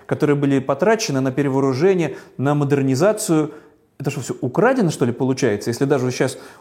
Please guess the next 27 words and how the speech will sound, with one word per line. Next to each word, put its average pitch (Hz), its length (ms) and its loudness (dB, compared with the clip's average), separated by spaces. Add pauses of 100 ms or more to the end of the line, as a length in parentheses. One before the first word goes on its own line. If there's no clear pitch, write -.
уже 147 180 4
на 147 120 2
фронте 233 440 2 (300)
приходится 160 540 0
как-то 151 300 -2
крепить 147 520 -4 (500)
к - 180 0
нашим 131 380 2
отечественным 123 720 -2 (180)
автоматическим 139 720 -4
винтовкам 143 600 0 (200)
американские 156 680 2
же 135 100 0
прицелы, 156 380 2
вот 151 100 -4
эти 131 120 -4
планки, 214 360 0
к 160 60 -8
которым 156 300 0
крепится 143 380 -2
всё - 180 0
остальное, 127 640 0 (280)
ну, 156 60 -12
такие 123 200 -4
там 120 140 -2
подвижные 123 460 0
соединения, 127 680 0